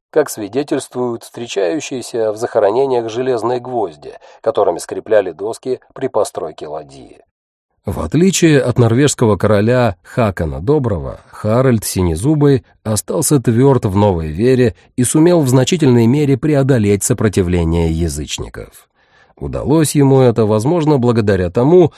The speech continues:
что Харальд не стеснялся демонстрировать грубую силу. Остаток своего правления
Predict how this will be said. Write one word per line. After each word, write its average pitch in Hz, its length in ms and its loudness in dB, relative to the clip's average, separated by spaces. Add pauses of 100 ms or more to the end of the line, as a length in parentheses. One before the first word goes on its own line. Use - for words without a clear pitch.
(140)
что - 280 -4
Харальд 147 640 0
не 143 160 4
стеснялся 160 580 0
демонстрировать 107 880 0
грубую 104 500 0
силу. 78 520 -8 (400)
Остаток 104 600 0
своего 101 360 2
правления 117 680 2